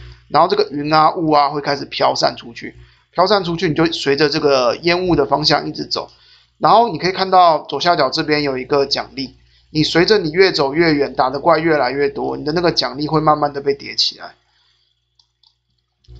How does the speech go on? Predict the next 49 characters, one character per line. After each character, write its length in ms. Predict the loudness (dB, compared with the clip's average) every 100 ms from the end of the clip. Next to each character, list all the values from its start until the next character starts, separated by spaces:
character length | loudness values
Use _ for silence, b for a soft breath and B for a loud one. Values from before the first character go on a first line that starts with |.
| _ _
目 140 | 2 2
前 140 | 4
这 80 | 2
张 180 | 0 -2
只 60 |
是 100 | -6
水 240 | -4 -6 0
道 180 | 2
示 220 | 2 -4 -2
范 240 | 0 -2 -6
而 100 | -10
已， 60 |
所 120 | -10
以 40 | -6
难 180 | -6 -4
度 100 | -6
没 120 | -6
有 180 | -8 -10
很 100 | -12
高。 160 | -10 -2
那 80 | -2
你 100 | -2
可 60 | -2
以 20 |
看 160 | 0
到 100 | 0
这 100 | 0
个 80 | -4
地 160 | -6 -6
方 140 | -2
打 160 | 0 2
完 160 | 0
之 80 | 2
后 80 | 4
会 140 | 4
有 120 | 2 2
一 60 |
些 320 | 0 0 -2 B B B -6
像 160 | -4
是 80 | -2
刺 300 | 0 2 4
猬 180 | 4 4
的 100 | 2
怪 200 | 2 0
出 240 | -2 -2
来， 120 | 0 0
他 120 | -2
们 140 | 0
会 260 | 2 0